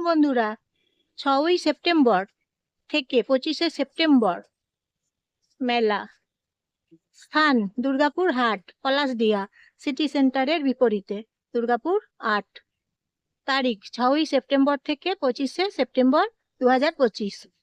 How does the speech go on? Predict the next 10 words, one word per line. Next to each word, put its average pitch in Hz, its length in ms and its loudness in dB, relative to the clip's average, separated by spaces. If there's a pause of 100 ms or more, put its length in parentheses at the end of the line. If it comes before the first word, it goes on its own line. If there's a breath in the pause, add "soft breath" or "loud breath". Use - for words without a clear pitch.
(140)
সময় 269 360 2 (200)
সকাল 277 240 0 (300)
দশটা 247 260 -2 (120)
থেকে 269 220 -2 (440 loud breath)
রাত্রি 294 340 -2 (140)
আটটা। - 320 -6 (220)
প্রবেশ 269 320 2 (200)
অবাধ। 214 260 -2 (1120)
তাহলে 330 320 0 (100)
বন্ধুরা 359 320 0